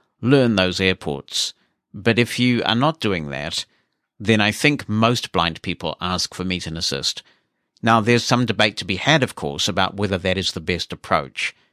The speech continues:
There is an argument that says that the discovery method is better than meet and assist. And I believe somebody from the N F B said to me a few years ago that actually they'd done some timing on this,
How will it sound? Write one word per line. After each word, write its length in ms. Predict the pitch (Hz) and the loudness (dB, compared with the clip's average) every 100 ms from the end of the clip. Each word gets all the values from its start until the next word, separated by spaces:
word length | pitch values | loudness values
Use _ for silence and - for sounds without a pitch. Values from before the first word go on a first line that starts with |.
| _ _ _ _ | _ _ _ _
There 180 | 113 104 | 2 4
is 140 | 101 | 4
an 80 | 98 | 4
argument 540 | 90 101 113 117 139 | 4 4 2 0 0
that 180 | 107 - | -4 -6
says 400 | - 107 101 92 | 0 2 2 0
that 400 | 101 90 - - | 2 2 2 -2
the 140 | 92 95 | -2 -2
discovery 580 | 92 - 107 98 98 98 | -2 0 0 0 -2 -2
method 380 | 101 101 139 | -2 0 0
is 160 | 139 131 | 0 -2
better 340 | 107 127 127 | 0 0 2
than 220 | 110 95 95 | 0 0 0
meet 240 | 95 - | -2 -4
and 80 | 80 | -6
assist. 540 | 80 - - - - - | -6 -6 -6 -8 -6 0
And 320 | 120 113 107 - | 0 0 -4 -2
I 80 | 117 | -2
believe 400 | 98 113 147 214 | 2 2 2 2
somebody 380 | - 165 139 117 | 2 4 4 2
from 180 | - 107 | 0 0
the 160 | 104 | 0
N 120 | 104 | 2
F 220 | 104 95 - | 0 0 -4
B 140 | 92 | -2
said 340 | - 113 147 - | 0 2 2 2
to 120 | 104 | 0
me 240 | 78 78 | 0 -4
a 60 | 87 | -4
few 200 | - 104 | -2 -2
years 360 | 90 101 101 | 2 0 0
ago 280 | 107 78 69 | 0 0 0
that 140 | 80 87 | 0 0
actually 300 | 92 - 87 | 0 -2 -2
they'd 240 | 87 87 | -2 -2
done 180 | 82 90 | -2 -2
some 240 | - 85 | -2 -4
timing 480 | - - 123 113 98 | -4 2 4 4 2
on 240 | 82 80 | 0 -4
this, 340 | 71 - - | -8 -6 -2